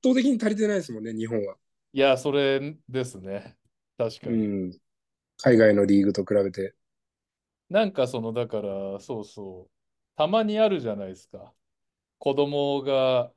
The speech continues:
Speaker 2: こう、バババって駆け寄ってって、えー、サインをもらった。ずるい、本当はそこでサインもらっちゃいけないのに、みたいな。
Speaker 1: あー、
Speaker 2: たまにね。
Speaker 1: ありますね。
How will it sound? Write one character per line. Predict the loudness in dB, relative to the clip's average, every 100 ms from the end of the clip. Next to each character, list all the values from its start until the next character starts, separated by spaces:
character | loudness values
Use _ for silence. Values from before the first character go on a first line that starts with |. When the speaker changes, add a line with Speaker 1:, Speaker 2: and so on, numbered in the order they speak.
| _
Speaker 2:
こ | -8 -4 -2 -2 -4 -6 -2
う、 |
バ | -2
バ | -2
バ | -4 -4
っ | -6
て | -14 -14
駆 | -14 -12
け | -8
寄 | -8
っ | -10 _ -14
て | -14
っ |
て、 | _ -12 -8 -6 -8 -12 _ _ _ _ _ _ -8
え | -2 -2 -2 -8 -10 -10 -8
ー、 |
サ | -2 -2
イ | -2
ン | -10
を |
も | -10 -8
ら | -10
っ | -10 _ -8
た。 | -8 -8 -12 _ _ -14
ず | -10 -6
る | -6
い、 | -6
本 | -8 -10 -8
当 | -6
は | -4 -4
そ | -8
こ | -10
で | -6 -4 -4 -8
サ | -8 -8
イ |
ン | -6
も | -10
ら | -10
っ | -10
ち | -12
ゃ |
い | -10
け | -10
な | -10
い |
の | -12
に、 | -18
み | -20
た | -8 -6
い |
な。 | -6 2
Speaker 1:
あ | 4 6 4 4 4 4 2 0 -2 -2
ー、 |
Speaker 2:
た | -2
ま | -2
に | -4
ね。 | -4
Speaker 1:
あ |
り |
ま |
す |
ね。 | -4